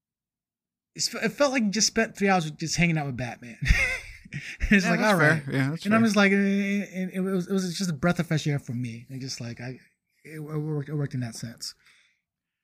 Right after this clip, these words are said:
Speaker 2: Yeah, I, I could see that take. Like, yeah, like, it's def-, it's definitely different, you know, like, from, from what we've got for the past ten years <laughs> kind of thing. Um, you know, 'cause, like, you had the Snyderverse, which was,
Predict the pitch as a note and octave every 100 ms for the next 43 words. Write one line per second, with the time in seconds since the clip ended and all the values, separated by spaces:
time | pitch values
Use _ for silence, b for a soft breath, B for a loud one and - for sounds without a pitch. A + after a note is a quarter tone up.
0 | _ F3 C3+ - C#3+ D#3+ D#3+ D3 - _
1 | _ _ _ _ _ _ _ _ _ _
2 | _ _ - - G#3 B3 G3 G3 C#3+ A#2
3 | A#2 A2 C#3 D3+ B2 C3+ - E3+ - A#3+
4 | G#3+ F3 F3+ C4 B3 F#3 B2+ - - _
5 | - C3+ B2+ B2 A#2+ C#3+ A#2 D3 C#3+ C3+
6 | C3+ C3 A2+ C3 A#2+ B2 A2 - A#2 A2+
7 | G#2 F2+ - B2 B2+ - B2 b b b
8 | b - A#2+ A2 G#2 G#2+ - _ _ _
9 | _ _ _ D3 C#3 B2+ C#3+ C#3+ C3+ D#3
10 | D3+ - D3 C#3 C#3 B2+ C#3 C3+ C3